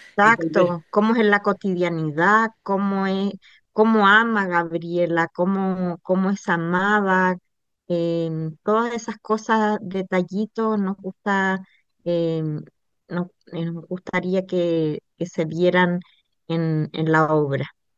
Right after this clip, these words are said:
Speaker 1: Además, a mí me impresiona eso, porque fíjate que a Gabriela Mistral le dieron el Premio Nobel de Literatura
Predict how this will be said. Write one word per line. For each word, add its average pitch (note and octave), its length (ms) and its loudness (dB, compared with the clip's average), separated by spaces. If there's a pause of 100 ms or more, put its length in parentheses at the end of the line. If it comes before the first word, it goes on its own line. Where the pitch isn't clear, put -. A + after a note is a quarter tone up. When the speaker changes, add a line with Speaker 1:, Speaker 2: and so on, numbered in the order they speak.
(1300)
Speaker 1:
Además, F3+ 440 2
a G#3+ 60 6
mí G3 160 -4
me A3+ 80 2
impresiona F3 920 4
eso, C#3+ 240 0
porque C#3+ 220 -6
fíjate F3 400 2
que A#3 200 0
a G#3+ 60 6
Gabriela G3+ 300 2
Mistral G#3 520 2
le A3 80 8
dieron F#3+ 340 4
el E3+ 160 -6
Premio F3+ 260 -2
Nobel F3+ 380 0
de F#3+ 80 4
Literatura E3 840 0